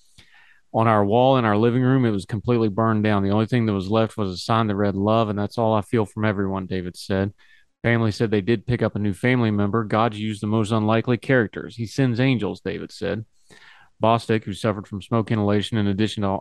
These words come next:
arm injuries and other wounds, was airlifted to an Indianapolis hospital and discharged two days later. He said he's not a hero. He just did what anybody else would have done for him and his family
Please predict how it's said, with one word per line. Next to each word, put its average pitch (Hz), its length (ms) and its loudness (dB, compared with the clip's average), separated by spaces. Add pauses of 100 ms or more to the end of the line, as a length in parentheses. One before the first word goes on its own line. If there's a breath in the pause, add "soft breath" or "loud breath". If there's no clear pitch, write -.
arm 113 280 2
injuries 104 400 0
and 98 120 -2
other 110 180 0
wounds, 101 300 0
was 90 100 -8
airlifted 104 460 0
to 104 80 -2
an 101 80 -2
Indianapolis 101 580 -2
hospital 107 500 -4
and 92 140 -8
discharged 104 560 -6
two 120 100 -4
days 101 220 -2
later. 107 380 -2 (480 loud breath)
He - 40 -20
said 101 120 0
he's 92 100 -2
not 104 200 2
a 135 40 0
hero. 120 420 2 (460)
He 101 100 -4
just 98 220 2
did 107 120 2
what 113 140 2
anybody 123 340 2
else 139 240 2
would 104 120 -4
have 90 120 -6
done 101 220 -2
for 101 240 -2
him 113 220 0
and 104 80 -2
his 135 200 0
family 95 520 -2